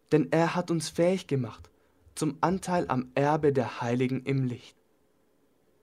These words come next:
In der Tat, die ersten Berührungen mit der Herrlichkeit hier und der Fülle der Herrlichkeit hernach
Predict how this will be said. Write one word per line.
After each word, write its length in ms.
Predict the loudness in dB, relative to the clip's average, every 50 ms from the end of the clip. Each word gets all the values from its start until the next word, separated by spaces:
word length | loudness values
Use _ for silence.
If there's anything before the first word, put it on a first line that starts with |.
| _ _ _ _
In 200 | 2 2 4 4
der 160 | 4 2 2
Tat, 420 | -2 -6 -6 -6 -8 -10 -18 -20 -20 -20 _ _ _ _ _ _ _ _ _ _ _ _ _ _ _ _ -2
die 140 | -2 2
ersten 400 | 4 4 4 4 2 -2 -4 0
Berührungen 640 | 2 4 4 6 6 6 6 6 4 0 0 2 2
mit 220 | 4 2 4 4 4
der 80 | 4
Herrlichkeit 500 | 4 4 0 0 0 -2 -2 -4 -4 -4
hier 320 | -2 2 4 4 4 4 0 -6 _ _ _ _ _ _ _
und 180 | -2 2 4
der 120 | 4 4 2
Fülle 340 | 2 2 4 4 4 4
der 140 | 4 4 2
Herrlichkeit 500 | 4 4 2 2 2 0 2 0 0 2
hernach 540 | 2 2 2 4 4 2 0 0 -2 -8 -16